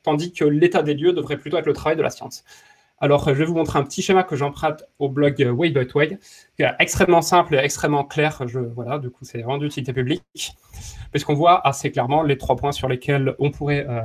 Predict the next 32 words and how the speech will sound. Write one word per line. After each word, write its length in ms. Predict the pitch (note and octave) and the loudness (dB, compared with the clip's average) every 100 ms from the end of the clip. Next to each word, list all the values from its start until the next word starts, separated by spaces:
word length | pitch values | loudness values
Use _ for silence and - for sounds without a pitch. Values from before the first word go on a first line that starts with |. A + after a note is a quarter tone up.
| A#2 | -8
éventuellement 340 | - C#3+ A#2 A#2 | -12 -10 -10 -10
ne 80 | A2+ _ - | -14 _ 0
pas 80 | F3+ | 0
être 180 | - | 0
d'accord. 440 | D3 - C#3+ - - _ _ _ | -6 -2 -2 -2 -6 _ _ _
Tout 100 | C#3+ | 0
d'abord, 320 | C#3+ D#3 C3 | 4 2 2
euh, 120 | A#2+ | 0
quel 180 | - E3 | 2 6
est 180 | D3+ C#3 C#3+ | 6 4 4
l'état 360 | C#3+ C#3+ D#3+ | 0 2 2
actuel, 540 | D3+ B2+ - D3 D3 B2+ | 2 0 0 0 0 0
euh, 360 | B2 B2 A#2+ | -2 -2 -2
du 100 | B2 | -2
monde ? 260 | B2+ E3+ G#3+ _ _ - - _ C3 | -2 -2 -4 _ _ -20 -20 _ -2
Euh, 80 | |
là, 100 | B2 | 0
c'est 140 | C#3+ C#3 | 0 -2
plutôt, 300 | B2+ D3+ C#3 | 0 4 4
effectivement, 360 | A#2+ B2 C#3+ | 2 -4 -2
le, 160 | C3+ A#2+ | -2 -2
le 80 | B2+ | -2
ressort 260 | B2 B2 C#3+ | -4 -2 -4
de 60 | |
la 80 | A#2+ | -4
science 300 | A#2 - - | -2 -2 -2
et 40 | B2+ | -2
de 60 | |
l'histoire 420 | A#2+ - D#3+ D3 | -4 0 2 2
de 80 | C#3 | 0
nous 160 | B2+ A#2+ | -4 -4
informer. 380 | A2+ B2+ D3 | -4 -4 -4